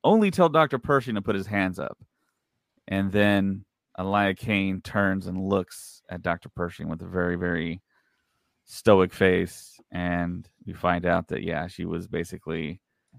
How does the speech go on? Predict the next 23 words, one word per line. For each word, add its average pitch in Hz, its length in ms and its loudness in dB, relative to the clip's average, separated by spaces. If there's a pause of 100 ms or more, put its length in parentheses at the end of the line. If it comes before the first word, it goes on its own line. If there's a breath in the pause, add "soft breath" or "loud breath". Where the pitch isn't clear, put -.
(260)
setting 95 400 4
up 87 140 0
Doctor 87 260 0
Pershing. 87 580 -6 (1300)
He's 156 200 4
arrested 110 680 8 (1120)
and 104 560 6 (680)
is 101 180 -2
taken 110 600 0
to 98 560 0 (460)
a 92 60 -4
chamber 92 720 -2 (680)
where 117 120 0
Doctor 98 380 4
Pershing 95 720 -2 (380)
says, 92 260 0
"This 98 180 -2
is 90 140 -8
a 92 60 -2
mind 92 300 0
flayer, 87 340 -4
isn't 87 220 -8
it?" 69 140 -10